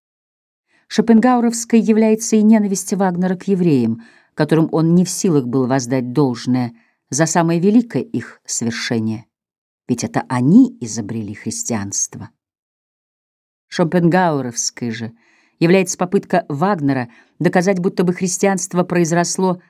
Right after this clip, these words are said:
из занесенного случайно зернышка буддизма и что Европу ждет буддийское будущее,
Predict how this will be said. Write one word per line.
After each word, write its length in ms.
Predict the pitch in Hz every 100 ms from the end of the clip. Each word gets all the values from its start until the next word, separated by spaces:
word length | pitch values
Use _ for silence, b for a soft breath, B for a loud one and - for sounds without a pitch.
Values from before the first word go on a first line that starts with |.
| b _ _
из 160 | 185
занесенного 800 | 151 190 196 185 247 226 208 196
случайно 580 | 196 - 196 202 180 180
зернышка 540 | 170 175 170 160 -
буддизма 760 | 165 160 151 165 277 196 156 B B B B
и 60 | 175
что 160 | -
Европу 480 | 196 196 269 294 190
ждет 260 | 151 160 151
буддийское 840 | 175 233 180 196 277 - - 254
будущее, 760 | 196 170 147 - - 151 143